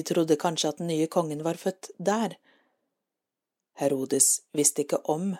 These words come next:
noen ny konge. Kanskje var det Messias som var blitt født. Da måtte han nok være født i Betlehem,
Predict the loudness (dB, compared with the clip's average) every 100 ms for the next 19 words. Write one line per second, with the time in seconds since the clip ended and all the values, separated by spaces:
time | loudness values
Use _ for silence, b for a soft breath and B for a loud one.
0 | -10 -2 -2 0 -4 -6 -8 -6 -6 -8
1 | -12 _ _ _ _ _ _ _ _ _
2 | _ _ _ 0 0 2 0 0 0 2
3 | 2 2 -2 -4 -2 -4 -4 -6 0 0
4 | 0 0 -2 -2 -8 -14 _ _ _ _
5 | _ _ _ _ _ -2 -2 -2 -4 -4
6 | 0 2 2 0 2 4 4 0 2 2
7 | 2